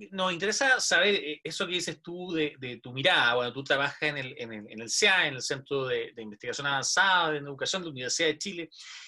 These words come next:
Eh, desde ese espacio, desde el espacio académico, de la investigación,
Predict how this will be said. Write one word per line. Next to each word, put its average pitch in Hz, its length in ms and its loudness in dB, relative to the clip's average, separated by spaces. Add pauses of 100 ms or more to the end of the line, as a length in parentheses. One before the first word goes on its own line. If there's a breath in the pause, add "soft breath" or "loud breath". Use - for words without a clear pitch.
(160 loud breath)
Eh, 175 320 0
desde 262 420 2
ese 220 160 4
espacio, 131 500 -2
desde 131 100 -6
el 139 120 -2
espacio 165 580 2
académico, 151 680 4
de 139 40 0
la 139 60 -2
investigación, 139 800 -4